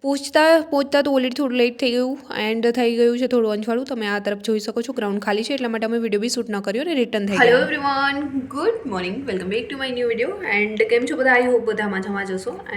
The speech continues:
Speaker 2: And, અ, આજે મોર્નિંગની શરૂઆત તો already છ વાગે થઈ હતી, but જ્યાં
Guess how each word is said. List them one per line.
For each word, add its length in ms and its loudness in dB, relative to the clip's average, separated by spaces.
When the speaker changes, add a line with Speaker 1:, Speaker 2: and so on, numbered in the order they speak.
Speaker 2:
And, 280 -8
અ, 200 -8
આજે 200 2
મોર્નિંગની 400 0
શરૂઆત 340 -8
તો 160 -4
already 220 -4
છ 140 -8
વાગે 300 -2
થઈ 200 -6
હતી, 240 -10
but 80 -6
જ્યાં 640 -4